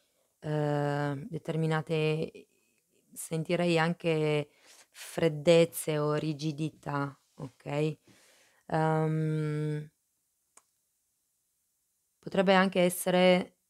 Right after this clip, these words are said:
che si stia cercando di cambiare un certo tipo di atteggiamento, ma la sento più, mm, nel primo modo.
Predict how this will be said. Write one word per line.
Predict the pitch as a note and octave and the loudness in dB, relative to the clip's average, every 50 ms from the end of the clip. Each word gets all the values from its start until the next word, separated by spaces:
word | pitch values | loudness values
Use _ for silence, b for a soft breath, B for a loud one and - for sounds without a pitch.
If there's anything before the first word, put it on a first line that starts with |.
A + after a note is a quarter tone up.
| _ _ _ _ _ _ _ _ _ _ _ _ _ _ | _ _ _ _ _ _ _ _ _ _ _ _ _ _
che | - D#3 | -10 -8
si | C#3 D#3+ | -6 -6
stia | - - - F3+ | -4 0 0 0
cercando | F3 - F3+ D#3 B2+ - - F3+ E3 E3 D#3+ D#3+ D#3+ D#3 | 2 2 0 0 0 -2 0 2 2 4 2 2 0 0
di | D3 C#3+ | -2 -4
cambiare | - D#3 D3+ D3+ D#3 D#3 D3+ | -6 -4 -4 -2 -2 -2 -2
un | D3+ C3+ | -4 -8
certo | - - D3 - E3 | -8 -10 -10 -8 -8
tipo | D3 D#3 C#3+ - D#3 | -10 -8 -6 -6 -6
di | C#3 D3 D3+ - - | -4 -4 -6 -6 -6
atteggiamento, | - - - - - D3 C3+ D3 D#3 D#3 D3+ D3 D3 D3 D3 C#3+ - D#3 D3+ D3 b b b b b b b b b b b b b b b b b b b - | -10 -12 -12 -8 -8 -8 -6 -4 -4 -2 -2 -2 -2 -4 -6 -6 -6 -6 -8 -8 b b b b b b b b b b b b b b b b b b b -4
ma | F3 F3 F3 E3 D#3 - | 0 2 2 2 2 2
la | E3 E3 | 0 0
sento | D#3+ - - F3 F3 D#3+ - F3 | 0 0 0 0 0 0 -2 -4
più, | - F3 F3 E3+ E3 D#3+ D#3 | -2 0 0 0 0 0 -2
mm, | - C3 D#3 D3+ D#3 D3+ D3+ D3+ D3 D3+ D#3 E3 F3 | -4 -4 -4 -2 -2 -2 -2 -4 -6 -6 -6 -4 -2
nel | F3 E3 D3+ C#3+ | 0 0 0 -2
primo | - - D#3+ D#3+ D#3+ D3+ | -4 -4 -4 -2 -2 -2
modo. | D3 C#3+ C#3 C#3 C#3 C#3+ C3+ - - C#3+ C#3+ | -4 -4 -6 -6 -8 -8 -10 -10 -10 -12 -12